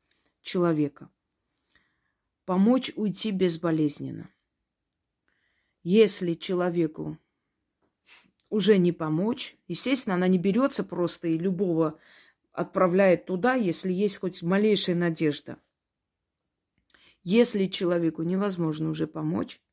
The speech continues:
если уже врачи сказали, что все, тут делать ничего не нужно, тогда обращаются к ведьме, и она просит силы смерти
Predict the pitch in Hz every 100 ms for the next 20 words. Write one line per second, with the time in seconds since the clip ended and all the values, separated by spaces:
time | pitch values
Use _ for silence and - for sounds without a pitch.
0 | _ _ _ _ _ _ _ _ _ _
1 | _ _ _ _ _ _ _ - 202 214
2 | 240 214 233 208 220 - 156 - 156 151
3 | 170 196 196 - 165 147 - - - -
4 | 139 131 _ _ - 156 156 160 151 -
5 | 151 - 151 151 175 233 180 156 - _
6 | _ _ _ _ _ _ _ _ _ _
7 | _ _ _ _ _ _ _ _ _ _
8 | - 202 180 202 233 269 - _ _ 175
9 | 175 247 247 208 170 - 165 175 170 165
10 | 196 262 277 _ _ _ _ _ _ _
11 | - - _ _ _ _ _ _ _ _
12 | _ _ _ _ _ _ _ _ _ _
13 | 202 190 196 247 226 202 185 160 156 -
14 | 165 160 156 170 170 165 - 233